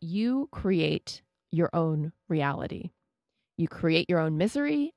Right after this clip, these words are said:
and you create your own happiness. It's a choice. You can see the situation as one where you have to know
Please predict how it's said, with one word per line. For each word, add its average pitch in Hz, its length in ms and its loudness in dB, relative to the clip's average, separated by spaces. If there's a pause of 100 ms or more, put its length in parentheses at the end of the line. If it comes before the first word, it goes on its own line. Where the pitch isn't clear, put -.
and 170 160 2
you 156 80 0
create 160 360 -2
your 170 140 2
own 156 120 0
happiness. - 760 -4 (120)
It's - 140 -4
a 165 60 -2
choice. - 500 -4 (1200)
You 226 160 4
can 285 180 2
see 226 320 4
the 208 120 0
situation 170 640 2
as 165 200 2
one 170 340 2
where 160 280 2
you 202 440 2
have 190 560 -2
to - 180 0
know 165 480 2